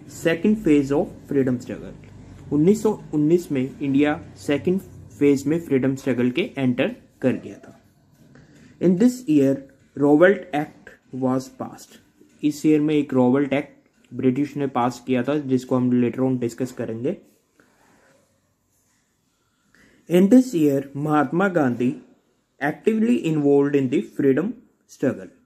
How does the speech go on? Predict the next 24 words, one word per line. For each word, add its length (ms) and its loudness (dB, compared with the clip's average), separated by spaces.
महात्मा 380 0
गांधी 320 0
भी 140 2
इस 280 -4
ईयर 220 4
में, 340 -4
अ, 60 -4
एक्टिवली 600 -2
इन्वॉल्व 640 0
हो 80 2
चुके 500 -10
थे। 40 -20
That's 340 0
why 400 2
this 260 -2
period 240 4
of 100 2
freedom 420 0
movement 340 0
is 160 0
known 340 0
as 40 -4
Gandhian 340 0
era। 880 -16